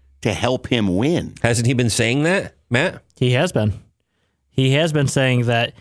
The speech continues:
Speaker 3: he wants weapons around him, and Belichick has not put that around him.
Speaker 2: The problem is Bill Belichick's ego is just big enough that he's gonna go, "I'm gonna go to this point for you, Tom, and that's it." 'Cause Belichick is probably the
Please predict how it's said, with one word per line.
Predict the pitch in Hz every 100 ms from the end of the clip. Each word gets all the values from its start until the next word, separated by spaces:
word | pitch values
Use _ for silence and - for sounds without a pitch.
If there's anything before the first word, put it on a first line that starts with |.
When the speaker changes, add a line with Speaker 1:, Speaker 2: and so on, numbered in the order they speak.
| _
Speaker 3:
he | - 135
wants | 131 131 -
weapons | 131 131 123
around | 113 113 117 110
him, | 110 107 - _ _ _
and | - 123 123 120 113 113 - _ -
Belichick | 110 131 156 151 156 -
has | 135 131
not | 127 131 143 -
put | 135 120
that | 123
around | 117 127 143
him. | - 98
Speaker 2:
The | 151
problem | - 156 175 185 156
is | 135 107
Bill | - 123 139
Belichick's | 135 131 147 139 104 - 110 98 -
ego | 139 117 107
is | 101 85
just | - 131 85
big | 123 123
enough | 113 101 92 -
that | 92 95 92 - _ _
he's | - 120 110
gonna | 123 107
go, | 98 98 - -
"I'm | 147
gonna | 170 196
go | 139 151
to |
this | 117 147 156
point | - 165 196
for | -
you, | 117 98
Tom, | 82 107 98 95
and | 95
that's | 110 123 -
it." | 135 131 - - _
'Cause | 151 139 - - _ _ _
Belichick | 98 180 254 - 185
is | 131
probably | - - 208 208 160
the | 135 127